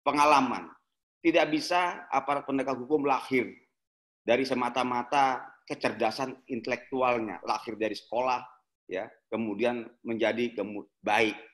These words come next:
Tapi pengalaman itu pula akan melahirkan sebuah penegakan hukum yang maturity,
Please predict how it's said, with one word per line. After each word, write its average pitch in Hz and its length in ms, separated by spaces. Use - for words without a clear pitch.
Tapi 156 180
pengalaman 170 480
itu 180 320
pula 175 360
akan 123 260
melahirkan 120 680
sebuah 123 320
penegakan 120 400
hukum 127 140
yang 120 120
maturity, 120 800